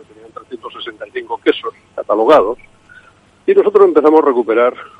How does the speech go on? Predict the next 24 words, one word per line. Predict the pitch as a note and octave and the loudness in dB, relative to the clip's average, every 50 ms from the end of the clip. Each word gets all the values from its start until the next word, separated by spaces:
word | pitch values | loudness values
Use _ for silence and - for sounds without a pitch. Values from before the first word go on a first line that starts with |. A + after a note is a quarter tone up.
| - - - B2+ | -12 -10 -8 -6
eh, | A#2+ G#2+ G2+ | -6 -6 -4
una | A#2+ C3+ B2+ C3 A#2+ | -4 -2 -2 -2 -2
cantidad | A#2 A#2 A2 A2+ A2+ A2+ | -2 -2 -2 -2 -4 -4
importantísima | A2 G2+ - G#2+ - - G2+ G2+ - - A#2+ - - B2 A#2+ A#2 | -4 -6 -8 -8 -6 -6 -6 -6 -4 -6 -4 -2 -2 -2 0 0
de | A2+ G2+ - | -2 -2 -4
quesos | - A2 G#2 - - A2+ A2 A2+ - _ _ - - _ _ _ _ _ _ - | -6 -6 -8 -6 -6 -8 -8 -8 -10 _ _ -20 -20 _ _ _ _ _ _ -12
locales, | - A#2 G2 F2 - - B2+ B2+ A#2+ A#2+ A#2 A2+ A#2 A2+ G#2 | -8 -4 -4 -2 0 2 2 2 2 2 2 0 -2 -2 -2
artesanales, | G#2 G2 G2 - F#2+ - - - G2+ G2 A#2 B2 A#2 A2 G#2+ F#2+ | -2 -4 -4 -8 -12 -12 -10 -8 -4 -2 0 0 0 0 -2 -2
etcétera, | G#2+ F2+ - A2 - C3 C3+ - _ _ _ _ _ _ _ _ _ _ _ _ _ - | -4 -6 -6 -4 -2 -2 -2 -4 _ _ _ _ _ _ _ _ _ _ _ _ _ -2
algunos | - D3+ D3 F#3 E3 C3+ A#2 - | 2 4 4 4 4 2 0 -2
con | - A2+ A2 | -2 -4 -4
denominación | A2 G#2+ G2+ G#2 A2 - - C#3 C#3 | -4 -6 -6 -6 -6 -4 -2 0 0
de | D3 E3 | 2 2
origen, | E3+ F3+ - - F#3 G3+ F3+ - - - _ _ _ _ - | 2 2 2 2 0 0 0 -2 -12 -20 _ _ _ _ -14
muy, | A2 G#2+ C3 E3 G3 G3+ F#3+ | -12 -4 0 2 2 2 2
muy, | E3 D3 C#3+ D3 D#3+ D3+ | 0 0 0 0 0 0
muy | A#2+ A#2 A2 B2 C#3+ C#3 | -2 -2 -4 -4 -4 -4
importante. | - G#2 F#2+ G#2 F2 - - D2 - _ _ - _ _ _ _ - | -6 -6 -8 -8 -8 -8 -10 -10 -12 _ _ -20 _ _ _ _ -12
Y | D#3 C#3 | -12 -8
se | - - D3+ | -4 -2 -2
hizo | D#3 - - D#3+ - - _ _ - | -2 -2 -2 -6 -6 -6 _ _ -10
un | E3+ E3+ - - | -10 -10 -8 -8
magnífico | A#2+ A2 G2+ A2 A#2+ C3 - B2+ A#2 A#2 A2+ | -8 -6 -4 -2 -2 -2 -2 -2 -6 -6 -6
trabajo. | - - - - - _ - - | -6 -6 -6 -6 -6 _ -14 -16